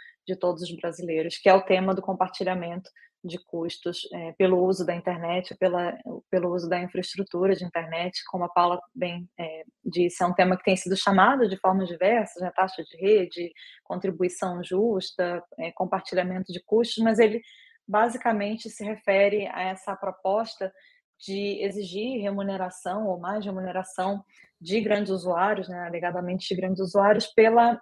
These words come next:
é, conforme o uso da infraestrutura da internet. Esse tema, ele não é exatamente um tema novo, né? Na verdade, ele até já surgiu e já foi rejeitado no Brasil, em outros lugares, há bastante tempo, há,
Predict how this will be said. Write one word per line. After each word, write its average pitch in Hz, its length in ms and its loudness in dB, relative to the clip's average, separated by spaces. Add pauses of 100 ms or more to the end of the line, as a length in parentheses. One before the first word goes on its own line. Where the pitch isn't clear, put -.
(100)
é, 196 300 -2
conforme 220 480 4
o 240 60 6
uso 208 380 4
da 190 140 0
infraestrutura 185 800 -8 (420)
da 170 140 -4
internet. 160 600 -8
Esse - 280 -6
tema, 190 680 2 (120)
ele 180 220 -4
não 196 280 0
é 196 340 2
exatamente 190 520 -2
um 190 60 -6
tema 190 480 -2 (100)
novo, 185 560 2
né? 190 540 -2 (500)
Na 185 100 -2
verdade, 185 320 2
ele 208 100 2
até 208 160 0
já 220 100 -4
surgiu 190 560 -4
e 226 60 0
já 180 120 -4
foi 185 180 -2
rejeitado 190 760 -2 (480)
no 190 80 -2
Brasil, 185 520 0
em 190 120 -2
outros 185 240 -6
lugares, 180 560 0
há 180 160 0
bastante 190 480 -6
tempo, 190 300 -4
há, 170 80 -8